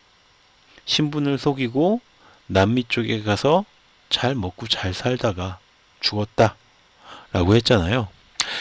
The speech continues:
결론만 얘기하자면 이시시로도 마찬가지입니다.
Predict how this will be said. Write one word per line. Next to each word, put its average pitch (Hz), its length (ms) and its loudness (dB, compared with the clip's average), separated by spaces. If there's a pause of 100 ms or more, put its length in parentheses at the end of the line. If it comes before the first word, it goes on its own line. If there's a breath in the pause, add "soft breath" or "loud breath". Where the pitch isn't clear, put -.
(180 loud breath)
결론만 185 500 8
얘기하자면 120 760 4
이시시로도 127 680 2
마찬가지입니다. 92 920 -2